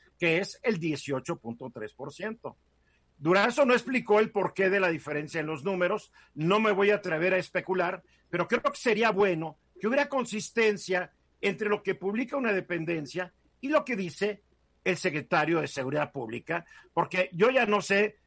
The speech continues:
si fueron tantos o si no fueron tantos. Ahora, durante su presentación, no sé si la vieron,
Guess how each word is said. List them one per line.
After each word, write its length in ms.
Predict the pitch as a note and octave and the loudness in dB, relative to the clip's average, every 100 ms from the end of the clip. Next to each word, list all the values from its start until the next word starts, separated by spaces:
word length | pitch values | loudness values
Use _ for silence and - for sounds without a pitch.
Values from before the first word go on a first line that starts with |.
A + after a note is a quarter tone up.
| - | -16
si 200 | - C#3+ | -12 -2
fueron 420 | F#3 G#3 G#3 - - | 2 2 2 -2 -2
tantos 560 | F#3+ G#3 B3 A#3+ - - | 0 0 0 -2 -4 -14
o 100 | D#3+ | -10
si 140 | E3+ | -4
no 120 | F3 | -2
fueron 320 | F3+ F#3 D#3+ C#3 | -2 -2 -4 -8
tantos. 540 | G#2 E2+ _ _ _ _ _ _ - _ | -14 -16 _ _ _ _ _ _ -20 _
Ahora, 240 | - G#3+ A3 | 2 4 4
durante 360 | A#3 A#3+ A#3+ A#3 | 2 2 0 0
su 140 | A3+ | 0
presentación, 800 | A#3 A3 A#3 A#3 A#3 G#3+ B3+ C#4 | 0 0 -2 -2 -2 0 2 2
no 100 | B3 | 0
sé 100 | - | -4
si 100 | A#3+ | 0
la 120 | D4 | 2
vieron, 400 | A#3 G#3 A#3 A#3 | 4 2 0 -6